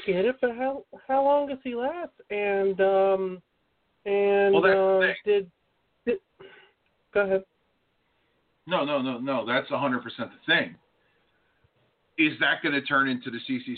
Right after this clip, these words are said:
Speaker 2: Sabathia deal? The, the, the pre opt-out
Speaker 1: Uh-huh.
Speaker 2: on C C, phenomenal. Absolute phenomenal. Nine, ten, eleven on C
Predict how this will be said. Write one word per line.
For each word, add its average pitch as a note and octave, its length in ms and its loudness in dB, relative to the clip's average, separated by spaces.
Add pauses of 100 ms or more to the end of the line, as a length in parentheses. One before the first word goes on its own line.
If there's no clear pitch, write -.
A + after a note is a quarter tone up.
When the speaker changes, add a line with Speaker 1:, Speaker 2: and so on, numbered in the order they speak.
Speaker 2:
Sabathia A2+ 460 -6
deal? F2 240 -18 (1000)
The, B2 80 -8 (300)
the, C3 120 2 (160)
the C3+ 80 -2 (140)
pre F3 460 0 (100)
opt-out C#3+ 540 -4
Speaker 1:
Uh-huh. C#3 160 2
Speaker 2:
on C3+ 240 2
C C3 240 -4
C, - 180 -16 (280)
phenomenal. A#2+ 680 0 (1700)
Absolute E3 580 0
phenomenal. A2+ 600 -6 (120)
Nine, C#3+ 420 0
ten, C#3 240 4
eleven B2+ 380 -2
on B2 220 -2
C C3+ 160 -2